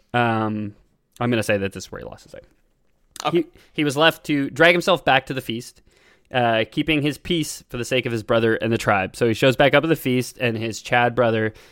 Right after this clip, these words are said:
Speaker 1: is just, like, chatting up some female lionesses, you know. He's like, "Yeah, so, you know, th-, you know, this mouse, it was surprisingly difficult to catch. They're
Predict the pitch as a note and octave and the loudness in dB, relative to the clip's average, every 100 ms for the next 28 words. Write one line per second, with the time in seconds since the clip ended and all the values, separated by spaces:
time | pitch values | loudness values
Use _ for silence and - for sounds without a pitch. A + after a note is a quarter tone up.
0 | _ A2 A2+ - G2+ - - A#2 A#2 A#2+ | _ -8 -6 -2 -4 -4 -4 -2 0 -2
1 | B2+ - C3 B2+ C3+ C#3 C#3 C#3 C#3+ C3 | -4 0 0 2 2 4 4 4 4 2
2 | A2+ A#2 G#2+ A#2+ G#2+ G#2 G#2 _ - _ | 0 -4 -6 -4 -2 -4 -6 _ -20 _
3 | - A#2 A2+ A2 D#3+ E3 E3 E3 D#3 - | -6 -2 -2 0 2 6 6 4 2 2
4 | D#3+ D#3 D#3 D3+ - _ - E3 E3 F3 | 0 2 0 -2 -8 _ -4 -2 0 0
5 | F#3 G3+ G#3+ E3+ D#3+ D3 C3 D#3 D3 B3+ | 0 2 4 4 2 -2 -2 -4 2 4
6 | F#3+ D3+ B2+ C3 B2 A2+ G#2+ A2 B2+ A2+ | 4 2 4 4 2 0 -4 0 2 2
7 | G#2+ - B2 A#2 A#2 | -2 0 2 2 0